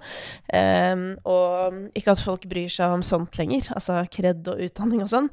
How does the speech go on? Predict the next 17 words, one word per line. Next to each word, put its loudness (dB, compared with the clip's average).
men -12
det -4
er -2
jo -4
litt -4
fint -2
å -4
ha 0
en 2
viss -2
oversikt 0
over, 0
eh, -2
hvem 0
som -4
har -6
vært -18